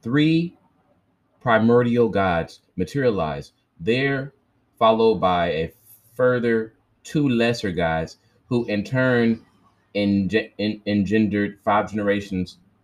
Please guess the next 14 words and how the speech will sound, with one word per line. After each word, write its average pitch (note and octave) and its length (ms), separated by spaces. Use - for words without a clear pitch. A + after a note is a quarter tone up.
of E2+ 280
gods, G#2+ 520
c-, - 80
accumulating G#2+ 760
in F#2+ 220
the E2+ 280
primal A#2+ 400
couple. D#2+ 560
It F2 120
is E2 320
Izanagi A#2 760
and F2 320
Izan-, F2 400
Izanama. E2 680